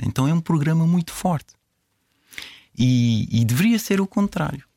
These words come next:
Nós deveríamos ter a capacidade, dentro da, do sistema de educação, dentro do sistema familiar, ter a capacidade de aceitar aquele ser que ele é. Ele precisa é de um ambiente para se manifestar.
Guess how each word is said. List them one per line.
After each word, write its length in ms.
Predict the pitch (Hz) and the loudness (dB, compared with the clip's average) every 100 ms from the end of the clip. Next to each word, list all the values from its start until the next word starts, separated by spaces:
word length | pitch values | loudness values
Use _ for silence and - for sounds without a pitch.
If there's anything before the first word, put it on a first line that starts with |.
| _ _ | _ _
Nós 240 | 117 123 | 0 0
deveríamos 460 | 127 127 160 170 160 | 0 -2 0 0 -2
ter 180 | - 127 | -4 -4
a 40 | |
capacidade, 840 | 123 - - - 123 117 104 104 156 _ _ _ | -6 -8 -6 -6 -2 0 -2 -4 -8 _ _ _
dentro 380 | 123 120 110 104 | 0 0 0 -2
da, 260 | 98 92 | 0 -2
do 160 | 95 90 | -2 -4
sistema 500 | - - - 107 101 | -4 -6 -2 -2 0
de 120 | 98 | -2
educação, 680 | 92 90 - - 135 143 110 | -4 -6 -6 -4 -2 -2 0
dentro 300 | 104 101 98 | -2 -4 -6
do 120 | 98 | -6
sistema 480 | - - - 98 95 | -8 -8 -4 -4 -4
familiar, 640 | - 98 92 92 104 131 _ _ | -6 -2 0 -2 -4 -8 _ _
ter 140 | - 131 | -4 -4
a 40 | |
capacidade 640 | - 165 - - - 127 | -4 -6 -4 -2 -2 -2
de 60 | 127 | -4
aceitar 500 | 120 131 127 151 151 | -4 -6 -4 -4 -4
aquele 320 | - 143 131 - | -6 -6 -6 -6
ser 400 | - 160 175 - _ _ | -4 -2 -2 -8 _ _
que 120 | - 165 | -6 -2
ele 160 | 185 | 0
é. 100 | 165 - _ _ _ _ _ _ _ | -2 -4 _ _ _ _ _ _ _
Ele 120 | 131 120 | -6 -4
precisa 440 | - - 160 143 | -6 -2 0 0
é 40 | |
de 120 | 127 127 | 0 0
um 140 | 131 | 0
ambiente 480 | 123 104 113 123 113 | 0 0 0 0 -2
para 220 | 113 104 | -6 -6
se 160 | - - | -4 -2
manifestar. 640 | 95 90 - - - - | -2 -4 -10 -10 -12 -14